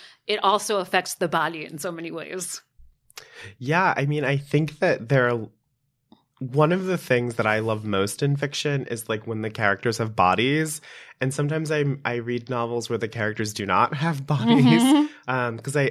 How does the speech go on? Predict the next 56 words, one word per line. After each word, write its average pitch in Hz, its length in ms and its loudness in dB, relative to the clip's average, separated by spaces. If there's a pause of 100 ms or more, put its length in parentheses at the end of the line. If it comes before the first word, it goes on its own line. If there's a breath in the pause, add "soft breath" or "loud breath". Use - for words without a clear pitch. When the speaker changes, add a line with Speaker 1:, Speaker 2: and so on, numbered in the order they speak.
Speaker 2:
I 135 40 2
read 135 200 0
a 131 60 2
lot 123 180 0
of 113 80 -10
novels 107 400 -4
of 110 100 -12
consciousness 143 800 -4
and, 120 100 -4
like, 110 220 -4
just - 140 -10
Speaker 1:
Sure. 220 280 6
Speaker 2:
bi-, 117 220 4
like, 120 280 0
and, 123 360 -4
you 135 80 0
know, 87 300 -4 (100)
and 123 420 -2
so - 140 -6
much 147 160 0
fiction 127 280 -2
is 107 100 -4
in 110 100 -4
first - 240 -8
person 170 320 0
now, 127 180 4
and 110 100 0
that 101 140 2
just, 110 140 -8
like, 104 100 -2
does 104 160 -8
not 95 220 0
lend 101 180 -2
itself 95 320 -6
well 98 180 0
to 104 100 -14
the 101 80 -12
body, 101 340 -4
strangely 98 460 -8
enough. 117 180 -6 (600 loud breath)
Um, 123 300 2
and 131 140 -4
so 143 160 2
I, 147 240 0 (260 loud breath)
I 170 60 -2
just, 202 100 0
like, 226 160 2
really 131 320 0
love 107 240 0
it 127 80 -2
when 120 140 -2
characters 120 400 -4
have 117 160 -6
bodies, 123 600 0
Speaker 1:
<laughs> - 40 -8
Speaker 2:
and 120 640 0